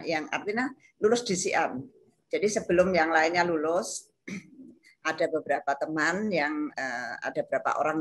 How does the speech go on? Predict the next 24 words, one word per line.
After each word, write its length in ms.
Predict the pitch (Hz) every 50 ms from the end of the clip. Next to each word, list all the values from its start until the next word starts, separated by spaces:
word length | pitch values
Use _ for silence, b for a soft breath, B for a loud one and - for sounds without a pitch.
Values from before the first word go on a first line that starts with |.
| 147
gitu. 400 | 131 - 147 156 170 277 277 _ b b b b b b b b b b -
Sebetulnya 720 | - - - - 240 220 233 - - - 233 254 294 311 320
saya 300 | 311 269 233 247 269 262
dulu 220 | 226 214 202 208 208
tuh 160 | 320 - -
belum, 420 | 190 175 175 180 190 196 202 214 - - _ _ _ _ _ _ _ _ _ _ _ _ _ _ -
belum 220 | - 180 180 196 220 220
waktunya 460 | 226 214 - - 233 220 262 262 240
ujian, 400 | 247 - 208 214 247 233 208 208
Mas. 480 | 180 143 139 - - - - - _ _ _ _ _ _ _ _ _ _ - - - -
Nah, 160 | 113 98 87 - _ _ _ - - - - - - - -
tapi 840 | - 226 240 240 240 - - - 262 226 202 196 208 240 339 311 - - _ _ _ _ _ _
teman-teman 640 | - 202 226 233 240 240 233 247 240 254 254 269 262 269
itu 160 | 269 262 277 320 320 294 - - - - _ _ _ _ - -
nggak 240 | 196 - - - - -
tahu 200 | 220 226 233 240 233
ya 260 | 185 156 147 156 180 - -
pada 480 | - 196 196 - 180 160 156 160 - -
eno, 480 | 165 170 170 160 156 147 160 165 - _ _ _ _ _ _ _ -
"Masa 260 | - 240 311 - - -
kan 240 | 254 247 247 233 - _ _ _ _ _
gak 160 | - - -
wani 480 | 156 170 196 190 190 180 170 165 160 151
ini?" 160 | 135 120 135